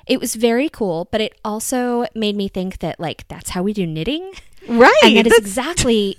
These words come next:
Speaker 2: <laughs>
Speaker 1: exactly what it is, <laughs> right?
Speaker 2: Yeah.
Speaker 1: Everyone's hands are busy. You don't have to make awkward eye contact. You're allowed to be quiet.
Speaker 2: Mm-hmm.
Speaker 1: And then we just hang out without our children, and it's so <laughs> great.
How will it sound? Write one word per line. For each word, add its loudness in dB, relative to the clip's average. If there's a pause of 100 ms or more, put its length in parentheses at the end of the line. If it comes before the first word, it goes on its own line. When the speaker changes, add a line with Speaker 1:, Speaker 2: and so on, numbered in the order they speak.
Speaker 2:
<laughs> -4
Speaker 1:
exactly 2
what 4
it 4
is, 2
<laughs> 4
right? -6 (240)
Speaker 2:
Yeah. 6
Speaker 1:
Everyone's 4
hands -4
are -2
busy. -4
You -6
don't -4
have -8
to -6
make -6
awkward -4
eye -6
contact. -8 (240)
You're -2
allowed -6
to -6
be -8
quiet. -6
Speaker 2:
Mm-hmm. 2
Speaker 1:
And -2
then -4 (300)
we -6
just -12
hang -8
out -8
without -10
our -6
children, -8
and -16
it's -10
so -2
<laughs> -
great. -4